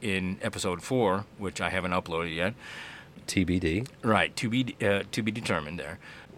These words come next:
Speaker 1: So, uh, that whole journey that I've taken with autism with Junior and looking online to, to kind of research that and
Speaker 2: Mm-hmm.
Speaker 1: understand it better, you know, I found more I, I got more insight from some of the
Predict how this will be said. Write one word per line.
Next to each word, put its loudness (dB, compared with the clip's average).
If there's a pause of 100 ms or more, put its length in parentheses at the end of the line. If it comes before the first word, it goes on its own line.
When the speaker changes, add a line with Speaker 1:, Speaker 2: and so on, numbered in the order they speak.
(140)
Speaker 1:
So, 8 (640)
uh, 8
that 8
whole 8 (300)
journey 8
that 4
I've 6
taken 4
with 0
autism 2
with -4
Junior 2
and 0
looking 0
online 6
to, 0 (300)
to -4 (320)
kind 2
of 0
research 2
that 2
and 2
Speaker 2:
Mm-hmm. 4
Speaker 1:
understand 2
it -12
better, 0 (600)
you 4
know, 10
I 12
found 8
more 6 (840)
I, 4 (100)
I 12
got 6
more 6
insight 2
from -2
some 2
of 2
the 0